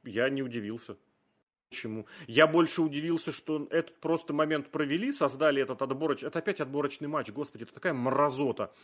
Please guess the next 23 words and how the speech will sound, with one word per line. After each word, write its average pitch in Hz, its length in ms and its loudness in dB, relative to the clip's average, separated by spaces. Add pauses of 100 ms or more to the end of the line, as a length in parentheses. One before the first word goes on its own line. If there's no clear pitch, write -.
(360)
Создали 160 440 0
отборочный 151 480 -2
матч, 214 220 -4
провели, 147 420 -2 (340)
и 147 120 -8
все, 202 640 2
и 139 80 -8
больше, 196 560 2
больше - 380 -2
не 147 160 -4
было 127 180 -8
ничего. 147 840 -2 (220)
Они 147 200 0
даже 135 320 0
опустились 160 560 -6
до 131 120 -4
такого, 208 460 -2
что - 260 -8
поставили 165 500 -4
командный 143 540 -2
матч 208 360 -2
этим 143 360 -4
двум. 113 360 -6